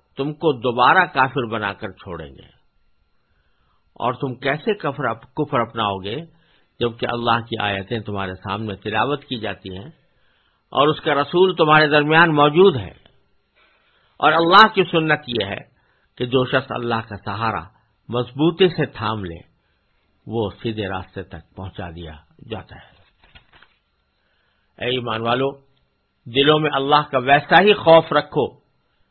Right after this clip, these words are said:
جیسا خوف رکھنا اس کا حق ہے، اور خبردار، تمہیں کسی اور حالت میں موت نہ آئے بلکہ اسی حالت میں آئے جبکہ تم مسلمان ہو۔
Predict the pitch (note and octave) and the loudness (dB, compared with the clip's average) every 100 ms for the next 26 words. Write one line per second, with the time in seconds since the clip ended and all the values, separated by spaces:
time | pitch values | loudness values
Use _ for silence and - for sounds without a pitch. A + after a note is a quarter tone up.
0 | _ A#2 B2+ - - A#2+ A2+ - G2+ A2+ | _ -4 -2 -4 -4 -4 -4 -6 -10 -10
1 | G2 F#2 G2 F#2 D3 - - - _ _ | -10 -12 -14 0 0 0 -12 -20 _ _
2 | _ _ _ _ _ A#2 B2 D3+ C#3 C3+ | _ _ _ _ _ -10 -4 0 2 2
3 | C3+ D#3+ C#3 - _ _ _ _ _ C3+ | 6 6 6 2 _ _ _ _ _ -6
4 | C3 B2+ B2 B2+ A#2+ B2+ C#3 A#2 A#2 A#2 | -6 -6 -8 -8 -2 2 2 2 -2 -2
5 | A2+ A2+ G#2+ G#2+ G#2 G2 A#2+ C3 A2+ G2 | -6 -10 -8 -8 -10 -8 -4 -2 -2 -4
6 | _ _ _ _ _ _ B2 D#3 D#3 D#3+ | _ _ _ _ _ _ -2 -2 -2 -6
7 | D#3+ G#3 D3 D3+ C#3 - A#2+ A#2 A2+ - | 2 2 4 4 2 -2 -2 0 -2 -4
8 | _ _ _ _ _ _ _ A2+ G#2+ - | _ _ _ _ _ _ _ -12 -12 -10
9 | G#2 A2 F#2+ F2+ - F#2+ F#2+ G#2+ F2+ | -10 -10 -10 -14 -14 -12 -8 -8 -10